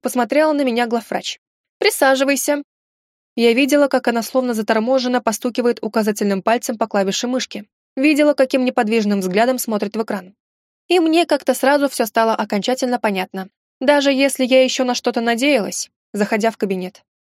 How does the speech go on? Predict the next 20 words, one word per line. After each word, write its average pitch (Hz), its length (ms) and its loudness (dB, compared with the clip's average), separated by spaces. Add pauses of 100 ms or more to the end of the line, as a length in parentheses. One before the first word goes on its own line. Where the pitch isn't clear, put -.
(260)
Никаких 285 720 0
важных 196 440 0
дел 254 340 0
там 254 280 0
на 254 120 2
экране 247 380 0
у 240 100 -2
Ирины 240 300 0
Дмитриевны 214 580 0
не 208 200 2
было. 185 300 -4 (300)
Она 294 280 2
лишь 302 180 2
делала 233 460 0
вид, 269 160 -2
что - 160 -4
занята. 214 420 -4 (320)
А 196 100 -2
на 208 140 2
деле... 294 400 2